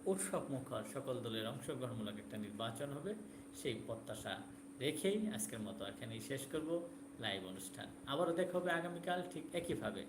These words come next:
আপনার দশটা পনেরো মিনিটে অন্য কোনো গুরুত্বপূর্ণ বিষয় নিয়ে। সে পর্যন্ত অবশ্যই ভালো থাকবেন, সুস্থ থাকবেন। আর যারা নতুন যুক্ত আছেন অবশ্যই চ্যানেলটি সাবস্ক্রাইব করবেন। আসসালামু আলাইকুম ওয়া রাহমাতুল্লাহ।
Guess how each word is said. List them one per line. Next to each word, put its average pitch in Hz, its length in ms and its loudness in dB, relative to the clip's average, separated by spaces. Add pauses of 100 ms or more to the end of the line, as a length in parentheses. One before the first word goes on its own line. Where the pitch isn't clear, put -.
(480)
আপনার - 420 -2 (480)
দশটা 117 380 2 (440)
পনেরো 123 320 0
মিনিটে 151 420 2 (500)
অন্য 196 240 6
কোনো 110 400 -2
গুরুত্বপূর্ণ 107 540 0
বিষয় 101 300 -4
নিয়ে। 98 220 -6
সে - 220 -6
পর্যন্ত 113 300 -2
অবশ্যই 185 440 6 (500)
ভালো 165 240 10
থাকবেন, 170 460 4
সুস্থ - 320 0
থাকবেন। 104 380 -4
আর 104 100 0
যারা 113 280 0
নতুন 143 360 0
যুক্ত 117 260 -2
আছেন 135 360 4 (340)
অবশ্যই 156 580 4
চ্যানেলটি 104 480 -2 (320)
সাবস্ক্রাইব - 580 -2 (100)
করবেন। - 280 -6 (1000)
আসসালামু 107 500 -2
আলাইকুম 151 580 6
ওয়া 120 120 0
রাহমাতুল্লাহ। 104 640 -4